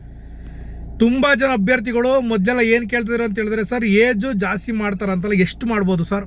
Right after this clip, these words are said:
ಎಷ್ಟು ಮಾಡ್ಬೋದು?" ಅಂತ ತುಂಬ ಜನ ಅಭ್ಯರ್ಥಿಗಳು ಸ್ನೇಹಿತರೆ ಕೇಳ್ತಾ ಇದ್ರಿ. ಎಷ್ಟೋ ಜನ ಫೋನ್ ಮಾಡಿ ಕೇಳಿದ್ದಾರೆ, "ಸರ್, ವಯ್-, ಇದು ನಮಗೆಲ್ಲ ಏಜ್ ಮುಗಿದೋಗಿದೆ ಸರ್, already ಎಲ್ಲ ನಲವತ್ತು ವರ್ಷ ಕ್ರಾಸ್ ಆಯ್ತು, ಮೂವತ್ತೆಂಟು ವರ್ಷ ಕ್ರಾಸ್ ಆಯ್ತು ಸರ್.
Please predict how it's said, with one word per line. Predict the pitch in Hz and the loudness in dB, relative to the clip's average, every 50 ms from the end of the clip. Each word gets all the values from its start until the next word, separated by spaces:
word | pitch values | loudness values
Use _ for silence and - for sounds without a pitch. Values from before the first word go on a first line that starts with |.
| - - - - - 175 | -10 -16 -16 -8 -4 -2
ಎಷ್ಟು | 170 160 - - 233 | -2 -2 -2 -2 0
ಮಾಡ್ಬೋದು?" | 233 220 214 214 208 214 | 0 2 2 2 2 2
ಅಂತ | 208 214 | 0 -2
ತುಂಬ | 190 - 220 202 214 226 220 226 | -2 -2 -2 -2 0 0 0 0
ಜನ | 214 214 214 214 | 2 2 2 2
ಅಭ್ಯರ್ಥಿಗಳು | 202 175 202 202 180 208 202 202 196 | 2 2 2 2 0 0 0 0 0
ಸ್ನೇಹಿತರೆ | - - 196 196 185 233 196 | 0 0 -2 -2 0 -2 -2
ಕೇಳ್ತಾ | - - 185 190 180 196 | -2 0 0 0 2 2
ಇದ್ರಿ. | 180 180 175 214 254 262 - - - - - - - - - - - - - - - - - - 160 | 0 2 2 0 0 -2 -6 -14 -18 -18 -18 -18 -18 -18 -18 -18 -18 -18 -18 -18 -18 -14 -8 -4 -4
ಎಷ್ಟೋ | 160 - - - 285 285 277 | -4 -4 -2 0 2 4 4
ಜನ | 233 269 277 262 | 4 2 -2 -2
ಫೋನ್ | - - 226 240 247 247 | 0 2 2 2 2 2
ಮಾಡಿ | 254 254 233 | 0 0 -2
ಕೇಳಿದ್ದಾರೆ, | 175 - 190 208 233 214 208 190 175 - - - - - - - - - - - - - - - - - - - | 0 2 2 2 2 2 0 0 -2 -2 -6 -14 -18 -18 -18 -18 -20 -20 -20 -20 -20 -20 -20 -20 -20 -18 -8 -2
"ಸರ್, | - - 226 | 0 2 4
ವಯ್-, | 220 196 185 175 185 190 190 175 170 190 196 | 4 4 4 4 4 4 2 2 4 4 4
ಇದು | 202 226 208 | 4 4 2
ನಮಗೆಲ್ಲ | 202 190 185 190 202 220 | 2 2 2 2 2 4
ಏಜ್ | 208 190 202 214 190 208 | 4 4 4 4 2 0
ಮುಗಿದೋಗಿದೆ | 208 208 214 208 202 180 | -2 -2 0 0 0 0
ಸರ್, | 180 202 | 0 0
already | 190 180 180 180 190 185 | 0 0 0 0 0 0
ಎಲ್ಲ | 190 190 185 185 | 0 0 0 0
ನಲವತ್ತು | 180 170 170 185 175 196 | 0 0 -2 -2 -2 -2
ವರ್ಷ | 170 196 | -2 -4
ಕ್ರಾಸ್ | 196 175 175 170 165 170 | -4 -4 -4 -4 -2 -2
ಆಯ್ತು, | 185 170 156 190 180 | -2 -4 -2 -2 0
ಮೂವತ್ತೆಂಟು | 170 170 180 185 190 185 180 170 180 | 0 2 2 2 2 0 0 -2 -2
ವರ್ಷ | 160 165 - | -4 -6 -6
ಕ್ರಾಸ್ | 170 160 160 160 160 | -6 -6 -4 -4 -2
ಆಯ್ತು | 180 165 160 147 | -2 -2 -4 -4
ಸರ್. | 165 170 175 | -4 -4 -6